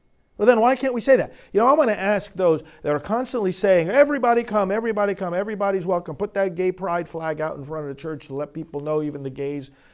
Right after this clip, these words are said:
and the lesbians and the transgenders, they're all welcome." They're all welcome to what?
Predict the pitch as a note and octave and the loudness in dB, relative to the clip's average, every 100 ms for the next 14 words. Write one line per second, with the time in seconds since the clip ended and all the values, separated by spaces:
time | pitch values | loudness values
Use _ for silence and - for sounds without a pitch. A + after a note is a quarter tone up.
0 | _ - D#3 D#3 D3 D3+ B2 C#3+ C#3+ D#3 | _ -8 -4 -2 0 -2 -4 -6 -6 -8
1 | D3 - D3+ D3 B2+ D3 C#3+ C3 C#3+ C#3+ | -10 -10 -10 -10 -8 -8 -6 -6 -4 -2
2 | D3 C#3+ C3+ D3 D3+ D#3+ D#3+ G3+ G3+ A#3 | 0 0 0 0 0 -4 -2 0 0 2
3 | C#4+ - C4+ - B3+ A3+ F4 B3 - | 0 -2 -6 -4 -4 2 4 2 -2